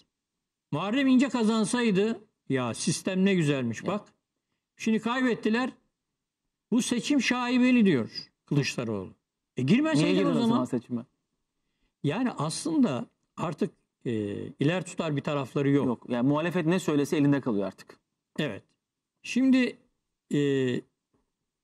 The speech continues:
Speaker 1: Trump'a laf söylemiş, o enteresan. Milletvekillerinden kastı ne mesela? Milletvekilleri içeride diyor. Hangi milletvekilleri?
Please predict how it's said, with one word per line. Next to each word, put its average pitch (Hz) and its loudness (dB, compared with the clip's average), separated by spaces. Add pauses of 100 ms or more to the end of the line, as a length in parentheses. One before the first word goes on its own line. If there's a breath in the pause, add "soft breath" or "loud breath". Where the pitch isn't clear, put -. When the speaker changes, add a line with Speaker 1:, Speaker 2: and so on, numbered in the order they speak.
(300)
Speaker 1:
Trump'a 208 -4
laf 226 0
söylemiş, 214 2
o 208 2
enteresan. 175 -2
Milletvekillerinden 247 4
kastı 226 -2
ne 190 2
mesela? 127 -4
Milletvekilleri 147 0
içeride 135 -2
diyor. 120 -4
Hangi 269 2
milletvekilleri? 190 2